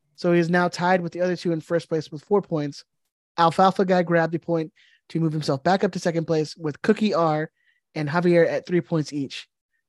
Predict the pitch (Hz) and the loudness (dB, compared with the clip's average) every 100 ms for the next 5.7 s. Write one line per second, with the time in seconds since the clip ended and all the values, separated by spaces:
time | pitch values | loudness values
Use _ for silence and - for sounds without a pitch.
0 | _ 151 147 123 160 156 208 - 214 - | _ -2 -2 0 0 4 4 4 -2 2
1 | 202 196 185 185 175 - - 165 175 190 | 2 2 2 0 -2 -6 -10 -4 -4 -2
2 | 175 165 165 160 175 151 143 185 190 190 | 0 0 -2 -4 -4 -4 -2 0 0 -2
3 | _ _ _ 139 - 226 202 220 208 190 | _ _ _ -16 -4 -2 0 0 0 -2
4 | 190 185 - - _ _ - 190 220 202 | -2 -2 -6 -16 _ _ -4 0 4 4
5 | 196 175 - 202 170 - - | 4 -10 -10 -8 -8 -10 -18